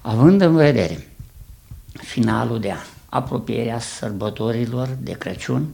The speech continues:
și de Anul Nou, faptul că noi, moldovenii, întotdeauna de Anul Nou primim cu plugușorul, cu doba, zianul, cai. Vă așteptăm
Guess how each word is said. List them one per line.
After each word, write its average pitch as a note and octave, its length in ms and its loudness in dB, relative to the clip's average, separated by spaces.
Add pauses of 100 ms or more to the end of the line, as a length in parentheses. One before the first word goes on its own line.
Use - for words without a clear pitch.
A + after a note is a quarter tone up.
(140)
și - 200 -14
de A2+ 100 0
Anul G#2+ 280 2
Nou, F#2+ 220 -4 (1300)
faptul - 520 -4
că A2 160 -2
noi, G#2+ 300 4
moldovenii, G#2+ 920 0
întotdeauna A#2 920 0 (440)
de - 200 -10
Anul G2 280 -4
Nou G#2+ 280 -2
primim F#2+ 640 -6 (640)
cu - 140 -20
plugușorul, A2 840 -8 (400)
cu - 160 -14 (440)
doba, A#2+ 540 -2 (100)
zianul, G#2 580 -6 (160)
cai. G#2+ 580 -2 (1160)
Vă G#2+ 200 0
așteptăm D#3 680 4